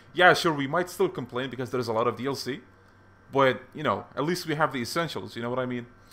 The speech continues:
I thought they were going to add, um, uh, what's it called? A special difficulty, different from previous Yakuza games when they said, you know, the N G plus D L C is gonna have, uh, an additional difficulty.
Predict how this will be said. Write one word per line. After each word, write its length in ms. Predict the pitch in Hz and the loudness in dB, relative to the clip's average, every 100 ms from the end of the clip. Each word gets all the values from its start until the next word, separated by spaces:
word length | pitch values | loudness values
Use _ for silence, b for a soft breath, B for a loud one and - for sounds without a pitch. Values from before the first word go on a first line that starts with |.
| B B B B - | B B B B 4
I 100 | 165 | 4
thought 240 | 247 220 | 6 4
they 80 | 185 | 4
were 140 | 170 | 2
going 260 | 135 151 170 | 0 0 -2
to 240 | - - 123 | -6 -4 0
add, 360 | 127 127 110 | 2 2 -2
um, 840 | - 107 104 101 101 98 95 98 156 - _ _ _ _ _ _ _ _ - - _ _ 101 | -4 0 2 2 2 0 -4 -10 -16 -20 _ _ _ _ _ _ _ _ -20 -20 _ _ -10
uh, 560 | 104 101 101 101 98 | -4 -2 -2 -2 -2
what's 180 | 98 101 | -4 -10
it 80 | 117 | -8
called? 340 | 113 101 - - - _ _ _ _ | -6 -6 -10 -20 -20 _ _ _ _
A 80 | 127 | -10
special 360 | - 170 170 147 | 4 4 6 2
difficulty, 640 | 131 135 120 104 - 101 | 0 -4 -4 -8 -8 -10
different 480 | 107 147 - 143 - | -2 -2 0 -2 -2
from 380 | 131 110 110 101 | 0 0 -2 -4
previous 340 | 135 117 113 | -4 -2 -2
Yakuza 360 | 123 120 120 113 | 0 0 -2 -8
games 360 | 98 92 98 110 | -8 -10 -10 -8
when 140 | 104 | -6
they 140 | 104 104 | -6 -8
said, 500 | - 117 107 101 - B B B B | -6 -4 -4 -6 -18 B B B B
you 80 | 113 | -4
know, 140 | 104 98 | -4 -2
the 280 | 110 107 - | 0 0 0
N 120 | 120 | -4
G 140 | 117 | -6
plus 300 | 110 120 113 | -2 -2 -2
D 120 | - | -6
L 80 | 104 | -8
C 140 | - 113 | -6 -6
is 140 | 107 | -6
gonna 200 | 107 104 | -6 -4
have, 260 | 107 104 104 | -2 -2 -2
uh, 280 | 101 98 98 | -2 -2 -6
an 100 | - | -10
additional 380 | 107 113 104 110 | -8 -8 -6 -6
difficulty. 480 | 101 110 113 98 | -6 -10 -12 -14